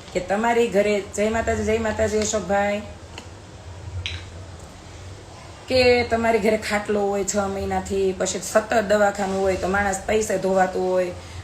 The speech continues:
માનસિક રીતે હેરાન થતું હોય કે આપણે બીજાનું દુઃખ જોવું ને આપણે તે પીડા તો અનુભવવી પડે ને, આપણે જે નજીકના હોય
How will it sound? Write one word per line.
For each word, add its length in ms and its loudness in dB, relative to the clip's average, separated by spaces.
માનસિક 380 0
રીતે 200 2
હેરાન 280 4
થતું 200 -2
હોય 120 0
કે 100 0
આપણે 200 0
બીજાનું 360 0
દુઃખ 180 4
જોવું 280 4
ને 60 0
આપણે 240 2
તે 80 -2
પીડા 260 2
તો 100 0
અનુભવવી 380 0
પડે 200 -2
ને, 220 -2
આપણે 220 0
જે 120 0
નજીકના 440 0
હોય 180 0